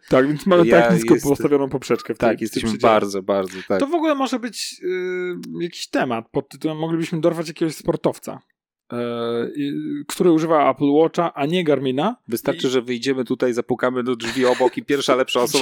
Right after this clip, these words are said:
Speaker 1: Rzucimy
Speaker 2: będzie
Speaker 1: kamieniem i
Speaker 2: <laughs>
Speaker 1: trafimy. Tak, używam
Speaker 2: Tak,
Speaker 1: bardziej.
Speaker 2: tak, jestem,
Speaker 1: Chodzę więcej.
Speaker 2: jestem, tak, jestem bardziej sporto-, sportowany.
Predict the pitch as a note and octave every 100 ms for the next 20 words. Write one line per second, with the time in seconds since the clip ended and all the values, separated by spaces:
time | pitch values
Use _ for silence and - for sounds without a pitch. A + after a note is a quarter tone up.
0 | B2+ D3+ F3 D#3+ F3+ D#3+ C#3+ C#3 E3+ E3+
1 | D#3 F3+ - - - - - - F3 G3
2 | G3 F3 E3+ E3+ D#3+ D3 C3+ C3+ B2 B2+
3 | A#2 C3 B2 - - F#3 F3+ D#3+ C#3+ C3
4 | B2+ A#2+ A#2+ A#2 B2 - A#2+ A2+ A#2+ A2
5 | G2+ G2+ - G#2 - G#2 G2+ - - -
6 | - F#2+ F2